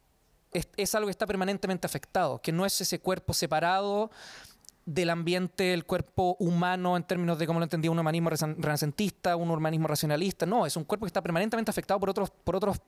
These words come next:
cuerpos y un cuerpo que lo habitan miriadas de otros seres, eh, y que por lo tanto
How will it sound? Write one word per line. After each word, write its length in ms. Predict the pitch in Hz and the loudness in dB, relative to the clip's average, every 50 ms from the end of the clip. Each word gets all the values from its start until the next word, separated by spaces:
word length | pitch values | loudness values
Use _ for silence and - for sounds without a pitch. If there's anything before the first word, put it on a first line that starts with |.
| _ | _
cuerpos 480 | - 220 208 - _ - 131 147 - - - - - - - - - - | -4 -4 -4 -4 _ -6 -4 -4 -6 -8 -10 -12 -12 -12 -12 -12 -10 -4
y 120 | - 170 180 | -2 0 0
un 100 | 185 170 | 0 0
cuerpo 280 | - 208 202 - - | -2 -4 -2 -2 -2
que 80 | 185 180 | -2 0
lo 80 | 170 | 0
habitan 400 | 165 156 190 269 220 202 180 175 | 0 0 0 -2 0 0 0 0
miriadas 380 | 175 180 175 196 214 208 196 175 | 2 2 2 2 2 2 2 0
de 60 | 185 | 0
otros 160 | 170 165 160 | 0 0 0
seres, 440 | - - 226 214 160 143 147 139 127 - - - | 0 0 0 0 0 0 -2 -2 -6 -6 -4 -2
eh, 640 | 151 151 151 147 147 147 143 143 139 143 143 - _ _ | 0 2 2 2 2 2 2 2 0 0 -2 -4 _ _
y 120 | - 165 | -6 -2
que 140 | 147 156 165 | 0 0 0
por 120 | 139 165 156 | 0 0 0
lo 120 | 156 151 | 2 2
tanto 640 | 185 190 202 202 - - 208 202 196 190 190 185 | 2 0 0 -2 -2 0 2 4 4 4 2 0